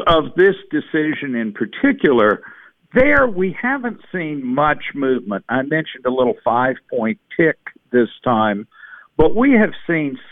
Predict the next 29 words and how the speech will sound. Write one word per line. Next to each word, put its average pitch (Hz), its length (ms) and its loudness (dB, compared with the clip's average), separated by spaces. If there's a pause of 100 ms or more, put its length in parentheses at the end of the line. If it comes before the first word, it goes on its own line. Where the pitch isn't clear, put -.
steadily 135 800 0
in 131 260 0
the 117 80 2
mid 135 380 2
to 127 80 0
upper 131 500 0 (100)
sixties 135 600 2
and 110 140 0
occasionally 120 640 0
the 117 80 0
low 113 300 2 (200)
seventies 135 580 0 (580)
opposed 214 880 0
to - 120 -2
overturning 101 920 -4
Roe. 95 480 2 (560)
Um, 123 460 0 (880)
and 156 560 2 (100)
those 156 400 2 (240)
in 127 240 -2 (180)
favor 190 380 2
of - 100 0
overturning 123 600 0
Roe 117 240 4
have 113 220 0
typically 143 460 2
been 120 240 2
in 110 180 2
the 107 200 0